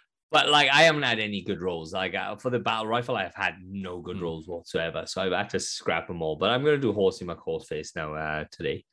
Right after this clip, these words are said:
Speaker 2: Yep.
Speaker 1: Tonight after this.
Speaker 2: Same.
Speaker 1: And I'll play, I'm gonna play late. I'm gonna, I'm gonna, my Lions tomorrow, so I'm gonna play
Speaker 2: Mm.
Speaker 1: fairly late. I'm gonna, I'm gonna be, uh, I was up until, like, one o'clock yesterday playing.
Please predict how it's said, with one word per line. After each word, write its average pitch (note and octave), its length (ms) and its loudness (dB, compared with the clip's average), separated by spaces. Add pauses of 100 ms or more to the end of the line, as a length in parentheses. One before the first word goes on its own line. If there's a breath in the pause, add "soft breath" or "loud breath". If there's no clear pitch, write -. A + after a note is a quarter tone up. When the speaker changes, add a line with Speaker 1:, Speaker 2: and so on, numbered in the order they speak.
(160)
Speaker 2:
Yep. G2 140 -4
Speaker 1:
Tonight E2+ 240 0
after E2 260 -2
this. G2+ 260 0 (220 loud breath)
Speaker 2:
Same. E2 160 -10
Speaker 1:
And F#2+ 80 -4
I'll G#2+ 160 4
play, G#2+ 240 4
I'm G#2 120 2
gonna G#2+ 140 2
play D#2+ 180 0
late. C#2+ 400 -6
I'm - 140 -6
gonna, F2+ 200 -2
I'm F#2 140 -4
gonna, A2+ 300 -2 (160)
my G#2+ 160 0
Lions F2+ 560 2
tomorrow, D2+ 300 -6
so D#2+ 120 -8
I'm D#2+ 60 -8
gonna D#2+ 180 -4
play D#2 300 -2
Speaker 2:
Mm. - 160 -10
Speaker 1:
fairly C#2 480 -6
late. D2 320 -14 (840 loud breath)
I'm - 100 -16
gonna, - 540 0 (460 loud breath)
I'm A2+ 80 2
gonna A2 100 4
be, G#2 320 4
uh, G#2 40 4 (220)
I F#2 100 0
was A2+ 120 4
up C3 120 6
until, G#2 300 2
like, E2 220 -2
one E2+ 160 -2
o'clock E2 300 -6
yesterday D2+ 520 -6 (180)
playing. C#2 320 -4